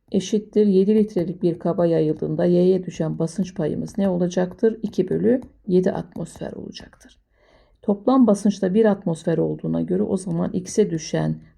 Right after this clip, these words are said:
basınç payı birden iki bölü yediyi çıkardığımızda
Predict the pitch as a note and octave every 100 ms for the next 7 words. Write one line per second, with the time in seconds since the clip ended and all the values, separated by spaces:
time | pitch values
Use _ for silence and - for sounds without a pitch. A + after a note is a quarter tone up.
0 | - F3 F3+ G#3 - - D#3 F#3 F3+ F#3+
1 | F3 - E3 G#3 G#3 - _ - - G3+
2 | F3+ D#3 D#3 D#3 D#3 D#3 D#3 - G#3 F#3
3 | D#3+ D#3 C#2 C2 - - E3+ G3+ A#3